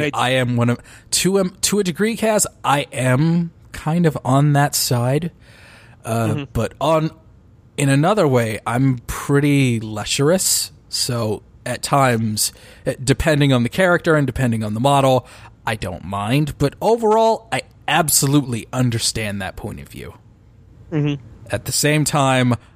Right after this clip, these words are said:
Speaker 2: I'm still a grown-ass man.
Speaker 1: <laughs> Yeah. My, my thought on it is cosplay is all about the creativity of it.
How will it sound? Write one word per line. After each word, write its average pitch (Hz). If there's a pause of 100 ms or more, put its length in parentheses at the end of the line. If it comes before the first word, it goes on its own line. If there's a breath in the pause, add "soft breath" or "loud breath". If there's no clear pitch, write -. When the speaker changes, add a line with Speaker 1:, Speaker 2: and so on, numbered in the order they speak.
(120)
Speaker 2:
I'm 107
still 135
a 117
grown-ass 101
man. 85
Speaker 1:
<laughs> - (1200 loud breath)
Yeah. - (560 loud breath)
My, 233
my 202
thought 190 (100)
on 160
it 156 (100)
is 139
cosplay 151
is 123
all 113
about 104 (140)
the 123
creativity 107
of 170
it. 196